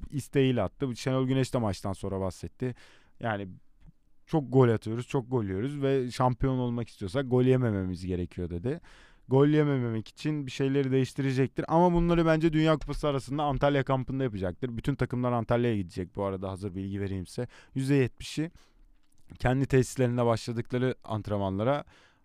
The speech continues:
Antalya kampıyla son bulacak ve orada bir iki hazırlık maçıyla yapacak. Ben şunu çok isterim ya, dört büyüklerin kendi aralarında hazırlık maçı yapması isterim.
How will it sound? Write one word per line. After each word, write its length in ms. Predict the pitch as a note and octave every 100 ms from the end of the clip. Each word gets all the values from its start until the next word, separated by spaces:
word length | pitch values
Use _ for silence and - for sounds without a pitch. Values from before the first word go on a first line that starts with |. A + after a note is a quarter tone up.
| _
Antalya 400 | A#2 A#2 B2+ B2+
kampıyla 460 | A#2 B2 A#2 A#2 A2+
son 260 | B2+ A#2+
bulacak 400 | F#2+ E2 F#2+ C3
ve 80 | A#2
orada 300 | A2+ A2 A2
bir 80 | A2
iki 180 | A2 A#2
hazırlık 380 | G2+ G#2 G#2+ -
maçıyla 360 | G2+ - G#2+
yapacak. 360 | F2 E2 A#2+ A2+
Ben 140 | B2+
şunu 200 | B2+ C3
çok 200 | B2 C3
isterim 340 | - - F2 F2
ya, 220 | G2+ G2
dört 240 | A2+ -
büyüklerin 360 | A2+ G#2 A#2 A2
kendi 300 | - A2 A2
aralarında 420 | G#2+ G2+ G#2 G#2+
hazırlık 340 | G2+ G#2 G#2
maçı 220 | G#2 F#2 A2
yapması 320 | G2 - -
isterim. 320 | - - G#2